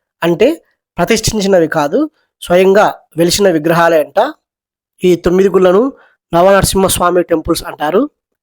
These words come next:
ఇక్కడ కనపడుతున్న స్టెప్స్ ఎక్కి పైకి వెళ్తే పాములేటి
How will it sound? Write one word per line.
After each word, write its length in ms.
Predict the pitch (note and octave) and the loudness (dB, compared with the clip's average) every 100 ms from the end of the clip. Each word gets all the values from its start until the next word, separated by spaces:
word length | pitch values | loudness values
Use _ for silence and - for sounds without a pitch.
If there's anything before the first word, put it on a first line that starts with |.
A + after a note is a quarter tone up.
| - G3 | -10 -4
ఇక్కడ 160 | G3 - | -2 -2
కనపడుతున్న 400 | F3+ F3+ F3 F#3+ - | -4 -4 -2 -2 -2
స్టెప్స్ 300 | - - D#3+ - _ - | -6 -4 -6 -8 _ -14
ఎక్కి 200 | - F3 E3+ | -6 -4 -2
పైకి 180 | D#3+ D#3+ | -2 -2
వెళ్తే 220 | C#3+ A3+ C4 _ _ _ - | -2 -2 -2 _ _ _ -2
పాములేటి 380 | F3 F#3+ F#3+ | 0 0 -2